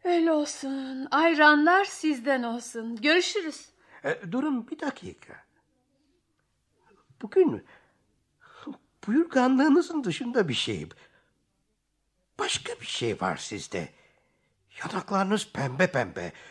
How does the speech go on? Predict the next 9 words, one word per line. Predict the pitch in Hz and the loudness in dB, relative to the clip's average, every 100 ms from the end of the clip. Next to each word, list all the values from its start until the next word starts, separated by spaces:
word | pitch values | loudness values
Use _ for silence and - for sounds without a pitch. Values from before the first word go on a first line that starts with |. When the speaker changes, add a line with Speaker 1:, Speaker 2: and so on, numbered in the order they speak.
| - | -6
Speaker 2:
gözleriniz | - 247 - 226 220 226 220 | 0 0 0 -2 0 0 -2
parlıyor. | - 113 80 85 78 - - _ _ _ _ | -2 -4 -4 -10 -12 -12 -20 _ _ _ _
Sanki | - 285 277 - | -8 -4 -2 -2
iyi | 254 226 262 302 | -6 -6 -4 -2
bir | 302 | -2
haber | 139 117 110 | -2 -4 -4
almışsınız. | 87 82 - - - 92 87 - - _ _ _ _ _ _ _ _ - | -4 -6 -8 -14 -12 -14 -16 -20 -20 _ _ _ _ _ _ _ _ -8
Ama | 214 254 285 277 _ _ _ _ _ _ _ _ _ _ _ _ | -4 0 0 -2 _ _ _ _ _ _ _ _ _ _ _ _
tedirginsiniz. | - 254 269 254 262 233 - - 85 69 - | -12 -4 -4 0 2 2 0 -8 -10 -12 -20